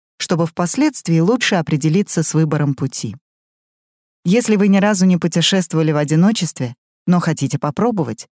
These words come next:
исполните своё желание. Помимо прочего, это поможет вам больше прислушиваться к себе, чем к мнению окружающих, которые якобы лучше знают, как вам стоит провести отпуск.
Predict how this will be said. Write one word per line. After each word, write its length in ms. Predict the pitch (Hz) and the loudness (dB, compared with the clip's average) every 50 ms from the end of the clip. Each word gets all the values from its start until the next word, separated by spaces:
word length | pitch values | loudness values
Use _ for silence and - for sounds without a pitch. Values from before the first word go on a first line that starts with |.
| _ _ - | _ _ -2
исполните 640 | 254 254 - - 294 269 226 175 139 135 - 143 | -2 -2 0 0 0 2 4 4 2 2 0 -2
своё 320 | 139 - - 139 135 131 120 | -2 -2 -2 -2 -2 -2 -4
желание. 540 | 110 139 131 120 110 104 107 139 147 143 - _ _ _ _ _ _ _ _ _ _ _ | -4 -4 -4 -4 -6 -8 -8 -10 -10 -12 -16 _ _ _ _ _ _ _ _ _ _ _
Помимо 400 | - 208 220 220 233 220 214 214 | 0 2 2 4 4 4 4 2
прочего, 440 | - 233 240 254 233 - 214 170 160 | 2 2 0 0 0 -2 -2 -2 0
это 200 | 160 160 - 156 | 0 0 -2 -2
поможет 460 | - 170 170 185 208 190 180 170 - | -2 0 0 2 2 2 0 -2 -2
вам 240 | 165 175 170 165 147 | -2 0 0 0 0
больше 340 | 160 196 226 220 - - 220 | 0 0 0 0 -2 -2 -2
прислушиваться 800 | - 196 180 - - 175 180 170 - 165 160 165 - - 185 165 | -2 -2 -2 0 0 0 -2 0 -2 -2 -4 -4 -2 -4 -4 -4
к 60 | - | -2
себе, 320 | - 208 208 208 247 233 | -2 -2 0 2 0 0
чем 240 | - - 147 139 131 | 0 0 0 -2 0
к 80 | - - | 0 0
мнению 400 | 160 151 147 143 139 135 135 135 | 2 2 4 4 4 2 2 0
окружающих, 720 | 131 - 147 143 135 147 127 117 113 - - - - - _ _ _ _ _ - | 0 -2 -4 -2 -2 -2 -4 -4 -6 -6 -8 -8 -10 -12 _ _ _ _ _ -4
которые 380 | 185 180 190 185 175 175 170 | -2 0 0 2 2 2 2
якобы 300 | 170 170 165 180 165 175 | 2 0 0 -2 -2 0
лучше 420 | 180 190 202 190 156 - - 139 127 | 0 2 0 0 0 -2 -4 -4 0
знают, 460 | - 165 190 214 202 165 139 - - _ _ _ _ - | 0 2 2 2 2 0 -2 -4 -12 _ _ _ _ -4
как 220 | 175 196 202 - | -4 -4 -2 -2
вам 180 | 175 156 151 135 | -2 -2 -2 -2
стоит 340 | - - 160 160 160 - | -2 -2 -2 -2 -2 -2
провести 460 | - 151 131 123 123 - - - 135 117 | -4 -6 -4 -4 -6 -6 -6 -4 -6 -6
отпуск. 500 | 101 98 - _ - 85 - - - | -6 -10 -16 _ -14 -14 -14 -14 -14